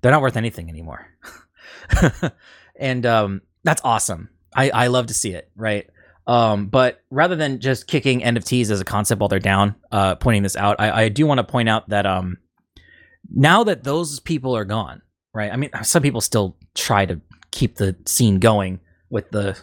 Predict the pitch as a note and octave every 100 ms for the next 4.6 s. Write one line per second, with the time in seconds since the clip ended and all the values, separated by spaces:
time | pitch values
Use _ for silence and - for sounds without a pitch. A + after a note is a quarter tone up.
0 | _ - A2 G2+ F#2 G#2+ A#2 A2+ G#2+ G#2+
1 | G2 F#2+ - F#2+ - - - G#2+ F#2 -
2 | G#2+ G2 G2 A2 F#2+ - - - - -
3 | - - A2 G#2+ G2+ - _ - A2+ -
4 | B2 B2+ F#3 A#2 G#2+ F3